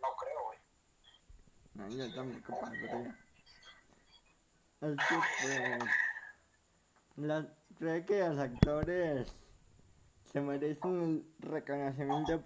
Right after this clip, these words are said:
Speaker 2: porque, mm, no es fácil un día estar freco, freco, freco, y al otro día estar fuerte, al otro día estar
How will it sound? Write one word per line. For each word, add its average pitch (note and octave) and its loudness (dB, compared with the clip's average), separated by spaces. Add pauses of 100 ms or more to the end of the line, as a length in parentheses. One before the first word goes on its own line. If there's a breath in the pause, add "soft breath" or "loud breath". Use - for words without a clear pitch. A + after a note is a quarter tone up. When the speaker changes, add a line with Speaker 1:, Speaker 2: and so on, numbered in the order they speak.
Speaker 2:
porque, C#3 2
mm, C3+ -2 (1000 soft breath)
no D3 0
es D3+ 0
fácil D#3+ 6
un E3 2
día E3+ 2
estar D#3 -2 (140)
freco, D#3+ -2 (200)
freco, D#3+ 0
freco, - 2 (120)
y E3 4
al C#3+ 4
otro C#3+ 0
día D3+ 2
estar C#3+ -2
fuerte, F3 0
al D#3 2
otro C#3+ -2
día C#3+ 0
estar D3 0